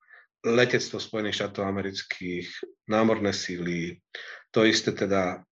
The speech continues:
sa týka Veľkej Británie, pretože tie dve krajiny si vážia to, čo v roku deväťdesiatštyri Ukrajincom slúbili, a preto sú to dve krajiny, ktoré Ukrajinu najviac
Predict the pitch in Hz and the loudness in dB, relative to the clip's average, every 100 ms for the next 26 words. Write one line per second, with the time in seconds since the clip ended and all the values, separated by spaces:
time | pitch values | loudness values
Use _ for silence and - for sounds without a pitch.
0 | _ - 101 - - 95 95 95 98 139 | _ -6 -6 -2 0 0 0 2 2 4
1 | 139 107 98 101 135 170 - _ - - | 4 4 2 4 4 2 -6 _ -18 -18
2 | - - 101 113 113 120 117 117 104 107 | -14 -8 0 2 2 2 2 2 2 2
3 | 104 101 - 98 95 - - _ - 120 | 2 -2 -4 -6 -8 -12 -20 _ 6 6
4 | 139 139 - 117 117 110 - 98 104 107 | 8 4 2 -2 -2 -4 -4 -2 0 0
5 | 98 - 110 95 98 95 95 - 95 - | -2 -4 -4 -4 -4 -4 -4 -6 -10 -10
6 | 85 87 113 160 160 - _ _ _ _ | -6 0 2 2 0 -10 _ _ _ _
7 | - - - - - 120 123 107 98 - | -20 -20 -16 -12 2 2 4 0 -2 -8
8 | - - 104 87 101 120 - 104 98 101 | -4 -4 -4 -6 2 2 4 2 4 0
9 | 101 101 101 98 101 92 90 104 107 98 | -2 -2 -2 -2 -4 -4 -2 2 2 2
10 | 92 | 0